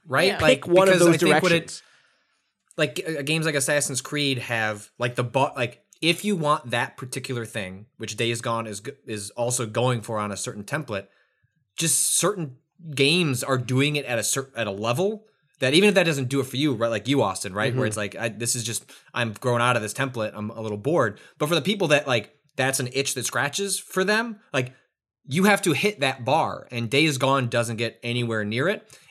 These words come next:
Speaker 1: And if they knew early enough, "Look, we're not Ubisoft Montreal,
Speaker 3: <laughs>
Speaker 1: like, we don't have twelve hundred people or whatever to throw at this game, like,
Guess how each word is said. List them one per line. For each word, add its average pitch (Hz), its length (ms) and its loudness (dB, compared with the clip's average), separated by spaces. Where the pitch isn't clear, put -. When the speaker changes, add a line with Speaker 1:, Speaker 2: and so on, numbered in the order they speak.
Speaker 1:
And 151 140 2
if 147 120 -2
they 156 140 2
knew 147 640 2
early 160 300 4
enough, 120 360 0
"Look, 185 340 0
we're 143 280 -4
not 151 400 0
Ubisoft 127 800 0
Montreal, 113 800 -2
Speaker 3:
<laughs> 107 40 -6
Speaker 1:
like, 110 200 -4
we 123 100 -4
don't 151 240 0
have 151 520 0
twelve 135 220 2
hundred 123 260 -2
people 127 300 -2
or 120 60 -2
whatever 113 400 0
to 110 140 -8
throw 120 320 0
at 113 120 -4
this 110 280 -4
game, 123 400 -4
like, 110 300 -2